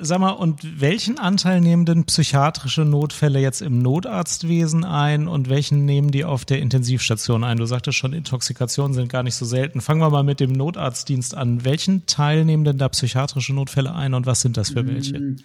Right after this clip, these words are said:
Speaker 2: das ist ganz, ganz schwierig zu sagen, weil häufig die psychiatrischen Erkrankungen von Patienten nicht die vordergründigen sind, ähm, die aber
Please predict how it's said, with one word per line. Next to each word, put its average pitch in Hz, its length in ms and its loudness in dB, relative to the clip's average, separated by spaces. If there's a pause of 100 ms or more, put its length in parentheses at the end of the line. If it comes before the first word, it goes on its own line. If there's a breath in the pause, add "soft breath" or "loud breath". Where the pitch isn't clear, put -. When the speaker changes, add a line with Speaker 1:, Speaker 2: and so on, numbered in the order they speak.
(120)
Speaker 2:
das 131 220 -2
ist - 320 -8 (420)
ganz, 147 260 0
ganz 151 260 2
schwierig 143 420 -2
zu 127 120 -2
sagen, 101 460 0 (400)
weil 123 540 -2 (1200 soft breath)
häufig 143 520 0
die 120 340 0
psychiatrischen 147 680 -2
Erkrankungen 151 440 -4
von 147 160 -2
Patienten 139 440 2
nicht 135 180 4
die - 40 -2
vordergründigen 117 720 0
sind, 117 340 -2 (560 loud breath)
ähm, 123 500 2 (180)
die 127 180 2
aber 113 560 -2